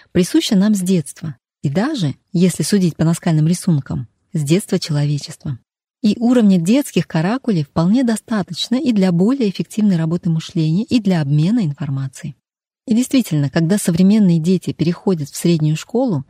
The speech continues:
из расписания исчезает такой предмет, как рисование. Дальнейшее обучение полностью сосредоточено на словах и цифрах,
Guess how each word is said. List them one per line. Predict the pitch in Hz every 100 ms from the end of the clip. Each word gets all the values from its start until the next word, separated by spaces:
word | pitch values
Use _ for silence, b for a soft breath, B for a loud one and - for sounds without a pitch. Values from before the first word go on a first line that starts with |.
| b b
из | 190
расписания | 202 - 196 247 254 214
исчезает | 190 202 196 190
такой | 165 - 160
предмет, | 160 170 220
как | - 165
рисование. | 156 175 165 156 139 139 - _ _
Дальнейшее | - 175 202 233 - 165
обучение | 160 - 262 226
полностью | - 233 254 226 175
сосредоточено | - 156 165 160 165 220 - 196
на | 160
словах | 160 165 156 196 -
и |
цифрах, | - 180 - 143 -